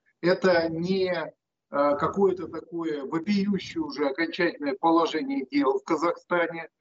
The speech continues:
а кто-то очень у-, хочет превратить Казахстан в Украину и использовать против России. Ну и, к сожалению, это получится и против Казахстана.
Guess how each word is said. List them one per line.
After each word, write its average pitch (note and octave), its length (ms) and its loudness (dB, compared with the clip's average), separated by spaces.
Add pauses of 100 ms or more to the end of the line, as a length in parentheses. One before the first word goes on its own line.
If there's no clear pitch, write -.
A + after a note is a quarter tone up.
(280)
а - 180 0
кто-то A#3+ 400 0
очень G3+ 520 -2 (100)
у-, A3 180 -8
хочет - 540 -2
превратить D#3+ 600 -8
Казахстан C#3 600 -2
в A#2+ 80 -6
Украину E3 680 0 (300)
и A3 360 2
использовать G3 680 0
против F3 400 -2
России. C3 560 -6 (360)
Ну A#3 160 4
и, F3 240 0
к - 120 -10
сожалению, D#3+ 720 0
это D#3+ 300 -4
получится D3 560 -4
и C3+ 80 0
против C#3 380 -2
Казахстана. C#3+ 680 -4